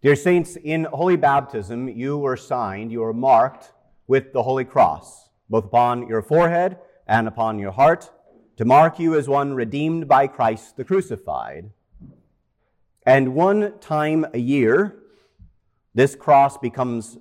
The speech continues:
visible. Now, most of the time, it's just sitting there. We don't see it. We don't walk around seeing the Holy Cross on people's foreheads all the time, but this one day a year, we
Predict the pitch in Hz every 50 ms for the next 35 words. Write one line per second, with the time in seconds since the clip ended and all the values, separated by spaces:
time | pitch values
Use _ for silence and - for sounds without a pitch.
0 | _ - 117 131 151 139 117 110 87 85 73 - 65 82 _ _ _ _ _ _
1 | _ _ _ _ _ _ _ _ _ _ _ _ _ - 113 117 120 123 147 165
2 | 180 175 175 160 151 147 - 135 131 131 131 135 135 123 - 135 120 - - -
3 | 156 147 143 127 117 101 95 92 98 104 107 110 113 113 120 117 110 - - -
4 | _ _ _ _ _ _ _ - 113 - - - - 165 147 131 110 101 107 113
5 | 117 117 127 135 131 123 120 127 123 127 127 - 123 120 120 120 120 120 113 110
6 | - - 131 127 120 117 117 117 120 117 110 98 95 - - _ _ _ _ _
7 | - 135 135 135 127 - - 135 127 123 123 131 131 - 131 117 107 110 110 -
8 | - 120 - 117 110 110 104 - - - 117 117 113 110 107 101 104 110 101 107
9 | 101 104 110 107 110 110 117 123 110 110 104 - - _ _ _ _ - 120 151
10 | 160 160 - 143 151 151 147 147 143 139 139 139 139 139 120 104 104 107 120 143
11 | 143 123 110 113 127 120 -